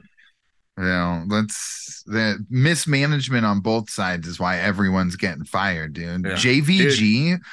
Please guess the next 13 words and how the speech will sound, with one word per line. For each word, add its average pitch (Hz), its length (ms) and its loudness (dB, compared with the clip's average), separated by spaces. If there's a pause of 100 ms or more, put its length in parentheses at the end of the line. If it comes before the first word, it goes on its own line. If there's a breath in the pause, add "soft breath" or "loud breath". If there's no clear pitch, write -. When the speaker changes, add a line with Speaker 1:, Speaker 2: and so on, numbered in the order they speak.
(140 loud breath)
Speaker 1:
what 160 160 0
a 233 60 0
travesty 107 1120 -2
that 101 160 0
Jeff 107 260 -2
Van 107 300 2
Gundy 95 340 0
got 73 220 -8
fired. 80 420 -6
I 120 80 -2
love 98 280 -4
that 65 180 -12
guy 69 260 -12